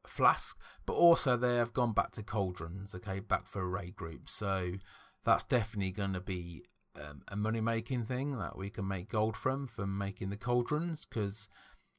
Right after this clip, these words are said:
you know, on a, on a, on a, on a Tuesday night and stuff like that, get your, get your cauldrons on there and hopefully, uh, you'll be able to sell those. Um, they didn't have much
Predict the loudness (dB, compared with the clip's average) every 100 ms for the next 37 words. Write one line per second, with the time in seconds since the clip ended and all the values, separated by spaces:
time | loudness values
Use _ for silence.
0 | _ -6 -4 -2 -2 -2 0 0 0 -4
1 | -2 0 2 0 -6 -6 -2 0 -2 -6
2 | _ -8 -6 -4 0 0 0 0 2 0
3 | -2 -8 -8 -12 -12 -8 -4 -4 -4 -6
4 | -2 0 0 -2 -8 -12 -8 -6 -8 -12
5 | -8 2 2 4 0 2 2 2 2 2
6 | 2 0 -4 -10 -18 -2 -2 0 0 2
7 | 2 0 -2 -2 -2 0 -2 -2 -2 -2
8 | -6 -6 -8 -10 -8 -4 -2 -4 -6 -18
9 | -18 -18 -20 -20 _ 2 4 6 6 4
10 | 8 6 6 0